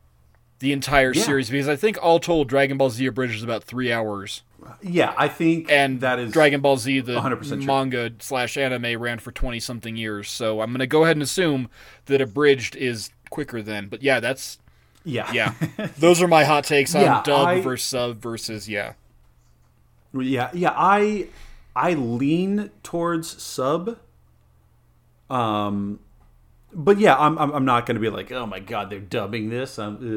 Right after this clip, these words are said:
Speaker 2: ugh. Because, y-, you know, like, if,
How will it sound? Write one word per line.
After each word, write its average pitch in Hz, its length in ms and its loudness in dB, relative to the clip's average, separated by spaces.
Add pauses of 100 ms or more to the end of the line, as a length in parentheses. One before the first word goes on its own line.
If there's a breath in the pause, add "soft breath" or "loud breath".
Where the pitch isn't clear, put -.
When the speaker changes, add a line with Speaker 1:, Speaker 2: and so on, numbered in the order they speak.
Speaker 2:
ugh. 95 120 -10 (440 soft breath)
Because, 208 380 2
y-, 226 200 -8 (200)
you 175 400 -2
know, 143 200 8
like, 143 260 2
if, 175 200 -2